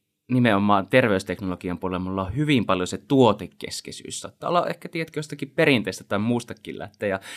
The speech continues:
se oli meillä kanssa Vellollakin aika paljon alussa, niin kuin, että mikä niin kuin se tuote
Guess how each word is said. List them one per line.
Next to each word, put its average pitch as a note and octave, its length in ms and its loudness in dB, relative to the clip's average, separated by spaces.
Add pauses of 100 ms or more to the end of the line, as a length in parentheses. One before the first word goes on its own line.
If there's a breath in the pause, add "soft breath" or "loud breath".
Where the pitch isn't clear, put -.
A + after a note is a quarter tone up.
(120)
se - 120 0
oli A#2+ 100 4
meillä A#2+ 260 4
kanssa A2 340 -2
Vellollakin G2+ 720 2
aika F#2+ 180 -2
paljon F2+ 380 2
alussa, F#2+ 440 0
niin D2+ 100 -18
kuin, - 60 -20
että - 120 -8
mikä C#3+ 280 2
niin A2+ 100 0
kuin G#2 100 -8
se - 140 -6
tuote G2+ 580 0